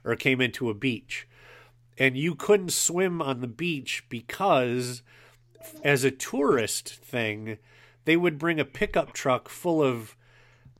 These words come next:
cow parts every day and drop it into the ocean, and the sharks would come.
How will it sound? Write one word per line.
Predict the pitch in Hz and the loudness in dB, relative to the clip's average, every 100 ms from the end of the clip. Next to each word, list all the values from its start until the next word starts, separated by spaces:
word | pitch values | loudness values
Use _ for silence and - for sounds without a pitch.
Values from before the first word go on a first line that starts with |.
| - | -10
cow | - 170 196 | 2 6 6
parts | 180 - 107 101 - - - - _ - | 4 -2 -2 -2 -6 -8 -10 -12 _ -2
every | 143 151 156 160 143 | 2 2 2 0 2
day | 147 156 110 101 98 107 _ _ _ _ | 2 4 2 0 -6 -10 _ _ _ _
and | 143 127 120 | -4 -4 -6
drop | - 127 147 175 180 | -6 0 0 0 -2
it | 156 | -2
into | 156 151 | -2 -4
the | 127 117 | -2 2
ocean, | 143 151 - 107 101 110 - | 2 2 -2 -4 -6 -10 -8
and | 120 120 | -8 -6
the | |
sharks | 110 - 165 156 - | -4 0 -2 -2 -8
would | 117 90 | -8 -8
come. | 95 85 | -14 -14